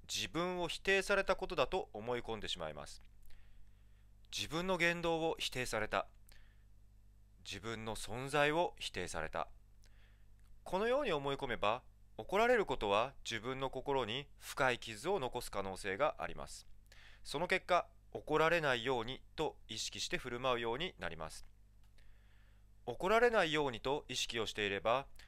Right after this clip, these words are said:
とてつもなく怒られることはないかもしれません。最初からブレーキを踏んでいるようなものなので、大きな事故を起こすことはないのです。ですが、最初からブレーキを踏んでいるので、自分の気持ちに蓋をするようになってしまいます。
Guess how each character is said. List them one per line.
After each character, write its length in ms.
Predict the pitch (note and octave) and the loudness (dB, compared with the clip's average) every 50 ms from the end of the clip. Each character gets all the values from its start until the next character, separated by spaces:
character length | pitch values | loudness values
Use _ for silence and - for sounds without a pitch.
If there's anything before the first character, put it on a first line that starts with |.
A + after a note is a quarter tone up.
| - - - - - - - - | -20 -20 -20 -20 -20 -20 -16 -12
と 140 | - - G#2 | -12 -8 -2
て 160 | - E3 F#3 | 0 0 0
つ 200 | F3+ - - G#3 | 2 0 -2 0
も 120 | G3+ G#3 G#3 | 0 2 2
な 120 | A3 G#3+ | 2 2
く 100 | - D#3+ | 2 2
怒 180 | C3 - C3 B2+ | 0 4 6 6
ら 80 | B2 | 6
れ 60 | B2+ | 6
る 100 | A#2+ G2+ | 6 4
こ 120 | - A2 G2+ | 0 -2 0
と 80 | - | 2
は 80 | A#2+ A#2 | 2 2
な 120 | G#2+ A2+ | 2 2
い 60 | A#2+ A2 | 0 0
か 100 | G#2+ F#2 | -2 -4
も 80 | F2+ | -4
し 100 | - - | -4 -6
れ 60 | F#2 | -6
ま 120 | E2 E2+ E2 | -6 -6 -8
せ 100 | - F2+ | -8 -8
ん。 80 | D#2 C#2 - - - - - - - - - - - - - - - - - - - | -10 -12 -14 -20 -20 -20 -20 -20 -20 -20 -20 -20 -20 -20 -20 -20 -20 -20 -20 -16 -10
最 240 | - - - D#3+ | -4 0 0 2
初 140 | E3 G#3 G3 | 2 2 4
か 100 | F3+ F#3+ | 4 6
ら 80 | F#3+ G3 | 6 6
ブ 100 | E3+ G3 | 6 6
レ 120 | G#3 G3+ | 4 4
ー 40 | G3 | 4
キ 100 | - F3 | 2 0
を 60 | D3+ | 0
踏 140 | - C3+ C#3 | 0 -2 -4
ん 60 | C3+ | 0
で 100 | C3+ C3+ | 0 2
い 20 | C3 | 2
る 60 | B2+ | 2
よ 100 | C3 B2 | 2 0
う 20 | |
な 100 | A#2 A2+ | 0 0
も 100 | G#2+ A2 | -2 -2
の 80 | A2 G#2+ | -4 -2
な 100 | G2+ F#2+ | -2 -2
の 80 | F2+ | -2
で、 220 | F2 A2 A#2+ B2+ - - - - - - - - | 0 0 -2 -2 -4 -8 -20 -18 -16 -10 -4 0
大 160 | F#3 F#3+ F#3 | 0 0 0
き 100 | - C#3 | -2 -4
な 120 | B2+ A#2 | -4 -4
事 120 | G#2 A#2 - | -4 -6 -6
故 200 | - A#2 G2 F2+ | -6 -4 -4 -4
を 80 | - | -6
起 40 | F#2+ | -8
こ 120 | - A#2+ | -8 -8
す 80 | A2 - | -8 -8
こ 100 | - G2 | -8 -6
と 100 | - G#2+ | -4 0
は 220 | A#2 C3 C#3+ C#3+ - E2+ | 0 0 0 -2 -4 -6
な 160 | F#2 G2 G#2+ | -4 -4 -4
い 40 | G#2+ | -4
の 80 | F#2 D#2+ | -6 -6
で 120 | D#2 D#2 | -8 -10
す。 160 | - - - - - - - - - - - - - - - - - - - - - - - - - - - - - - - | -12 -14 -18 -18 -20 -20 -20 -20 -20 -20 -20 -20 -20 -20 -20 -20 -20 -20 -20 -20 -20 -20 -18 -16 -16 -16 -18 -20 -20 -10 -6
で 120 | C#3+ F3+ | -4 -2
す 100 | F#3+ - | -2 2
が、 260 | C#3+ B2+ B2+ C#3 D#3 - - - - - | 4 4 4 4 2 0 -6 -18 -16 -14
最 260 | - - B2 B2+ C#3 | -8 -4 0 0 0
初 140 | C#3 - E3 | 0 0 2
か 120 | - E3+ | 4 4
ら 80 | E3 E3 | 4 4
ブ 100 | D#3 E3+ | 4 4
レ 120 | F3 F3 | 2 2
ー 40 | E3+ | 2
キ 100 | - C#3+ | 2 0
を 80 | B2 G#2 | -2 -2
踏 140 | G#2+ A#2 | -4 -6
ん 60 | A#2 A2 | -4 0
で 120 | A2 G#2+ | 0 0
い 40 | G#2+ | 0
る 80 | A2 | 0
の 100 | G#2 F#2 | -2 -2
で、 240 | E2+ F2+ F#2+ A2 B2 - - - - - - - | -2 0 -2 -2 -4 -8 -14 -20 -20 -20 -12 -8
自 160 | - G#2+ G#2 | -6 -6 -4
分 160 | B2+ D3+ D#3+ | -4 -4 -4
の 100 | E3+ E3+ | -4 -4
気 100 | - E3+ | -4 -4
持 140 | E3+ E3+ E3+ | -4 -4 -4
ち 120 | - E3+ | -4 -4
に 140 | E3+ E3+ - - | -4 -4 -6 -8
蓋 260 | - - - C#3+ C#3+ | -8 -2 0 2 2
を 60 | D#3 | 2
す 120 | D3+ - E3+ | 2 0 0
る 80 | E3+ | 0
よ 120 | F3+ F#3+ G3 | 2 0 0
う 40 | |
に 60 | F#3 D#3+ | 0 0
な 100 | C3+ B2 | 0 -2
っ 40 | |
て 80 | - - | -2 -2
し 100 | - - | -4 0
ま 120 | G#2+ G2 | 0 0
い 40 | F#2+ | 2
ま 140 | F2+ E2+ F2 | 0 0 -4
す。 160 | - - - | -4 -8 -12